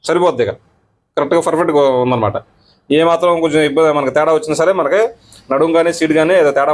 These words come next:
ఉన్నట్టు, ఆ, కరెక్ట్గా లేనట్టు అది ఒకటి బాగా టాలీ చేసుకోండి. ఇక్కడ తొమ్మిదిన్నర రావాలి, కరెక్ట్గా సరిపోయింది. అంటే టైట్ ఫిట్ ప్యాంట్లకి కరెక్ట్గా ఉండాలి మెజర్‌మెంట్ అనేది. ఇది పెన్సిల్ కట్ అనమాట, చాలా సన్నగా వచ్చింది. ఇక్కడ కాళ్ళ దగ్గర ఏ విధంగా పెట్టాలని చెప్తాను మీకు, చాలా జాగ్రత్త చూడండి.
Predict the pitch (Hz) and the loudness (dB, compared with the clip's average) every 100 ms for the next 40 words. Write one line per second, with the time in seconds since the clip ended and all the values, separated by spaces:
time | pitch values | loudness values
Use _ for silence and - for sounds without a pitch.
0 | 147 139 151 208 226 _ _ _ _ 127 | -2 -2 0 -2 -2 _ _ _ _ -2
1 | 127 123 147 160 156 151 160 196 147 135 | -2 -2 -2 0 0 0 0 2 2 0
2 | 123 139 147 143 143 147 139 135 135 202 | 0 0 0 -2 0 0 -2 -2 0 0
3 | 262 _ _ _ 135 160 156 151 147 135 | -2 _ _ _ -4 -2 0 0 0 0
4 | 135 117 101 - _ _ _ _ _ _ | 0 -2 -6 -16 _ _ _ _ _ _
5 | 165 175 175 143 127 98 - _ _ _ | -4 -2 0 -2 -4 -6 -16 _ _ _
6 | 139 143 175 165 160 165 156 180 180 139 | -2 0 -2 -4 -4 -2 0 -2 -2 -4
7 | 160 160 135 123 123 131 120 107 98 - | 0 0 0 0 0 0 0 0 -2 -8
8 | _ - - _ 147 208 214 - 156 175 | _ -20 -20 _ 0 2 0 -2 -2 0
9 | 156 139 135 135 185 202 - - 131 127 | 0 0 -2 0 0 -2 -6 -4 -2 -2
10 | 139 160 151 143 135 180 208 - 131 127 | -2 0 -2 -2 -2 0 0 -2 -4 -2
11 | 135 143 139 160 143 139 139 131 123 127 | -2 0 0 0 2 2 0 -2 0 -2
12 | 139 127 131 123 117 110 107 107 120 127 | -4 -6 -4 -2 -4 -2 -2 0 -2 -2
13 | 123 117 123 | -2 -2 0